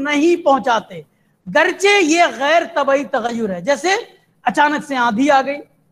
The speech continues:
बहुत जोर से बारिश हो गई, ये क्या हो गया? गैर तबई तगय्युरात है। लेकिन ये गैर तबई तगय्युरात क्या है?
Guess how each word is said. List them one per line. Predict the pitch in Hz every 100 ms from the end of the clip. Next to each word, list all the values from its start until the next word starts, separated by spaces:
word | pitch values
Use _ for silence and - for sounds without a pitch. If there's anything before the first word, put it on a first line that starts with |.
| _ _ _ -
बहुत | 269 - - -
जोर | 175 277 269
से | 277 254
बारिश | 233 262 269
हो | 277
गई, | 269 330 453 _ _
ये | 226
क्या | 254 285
हो | 269 285
गया? | 339 466 - - _ _ -
गैर | 196 339 415 -
तबई | 339 349
तगय्युरात | 339 269 285 269 247 208 202
है। |
लेकिन | 208 294 381
ये | 392 370
गैर | 269 320 359
तबई | 311 302 339
तगय्युरात | 320 285 285 294 320 330
क्या | 311
है? | 330 403